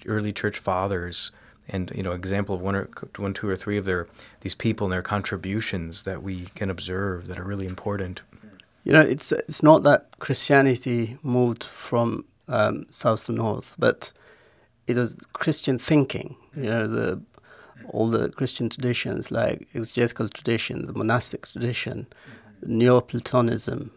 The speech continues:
Speaker 2: um, et cetera, all those things, according to Auden, moved from, from south to north,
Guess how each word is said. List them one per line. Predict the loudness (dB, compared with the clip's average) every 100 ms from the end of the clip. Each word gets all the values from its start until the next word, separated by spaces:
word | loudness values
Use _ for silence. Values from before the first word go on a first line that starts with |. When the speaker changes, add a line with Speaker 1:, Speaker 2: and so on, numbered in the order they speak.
| _ _ -8
Speaker 2:
um, | -2 0 0 -2 -6 -10 -14
et | -8
cetera, | 2 2 2 -2
all | 2 4 4 4
those | 2 0 -2
things, | -6 -4 -6 -6 -14 -20 -20 -20 _ _ _ _ -20 -10
according | 0 0 0 -4
to | -4 -6 -4
Auden, | 2 2 2 -2 -6 -10 -20 _ -8
moved | -2 0 0
from, | -4 -2 -2 -4 -10 -20
from | -8 -6 -4
south | -2 -2 -2 -8
to | -8 -6 -6 -12 _ _
north, | 2 4 4 -2 -14